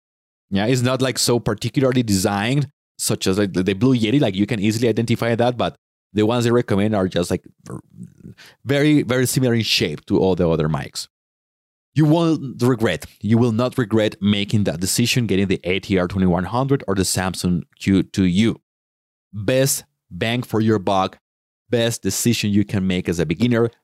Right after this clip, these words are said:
ba-, best decision you can make as someone who just wants to sit down, hit record, sound amazing. And that's it. There is no more explanation to it. Uh, I mean, I could do a whole class on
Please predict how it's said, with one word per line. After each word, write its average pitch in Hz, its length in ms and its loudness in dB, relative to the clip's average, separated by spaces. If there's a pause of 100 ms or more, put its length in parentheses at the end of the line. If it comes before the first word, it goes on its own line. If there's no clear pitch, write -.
(120)
ba-, 110 380 -2
best 107 360 -2
decision 107 360 0
you 101 100 4
can 95 180 -2
make 95 220 -2
as 92 140 -2
someone 120 400 -2
who 104 140 -2
just 95 240 -2
wants 95 280 -2
to - 120 -8
sit 107 280 -4
down, 92 320 -2 (420)
hit 107 320 -4
record, 92 540 0 (240)
sound 90 340 -2
amazing. 73 460 -4 (840)
And 165 120 0
that's 202 180 0
it. 208 220 -2 (560)
There 139 140 2
is 139 120 2
no 151 140 2
more 127 180 2
explanation 98 560 -2
to - 140 -4
it. 71 180 -6 (640)
Uh, 113 160 -2
I 120 200 -2
mean, 160 180 2
I 123 100 -2
could 190 240 0
do 196 160 4
a 180 120 2
whole 147 360 0
class 143 460 -2
on 123 480 2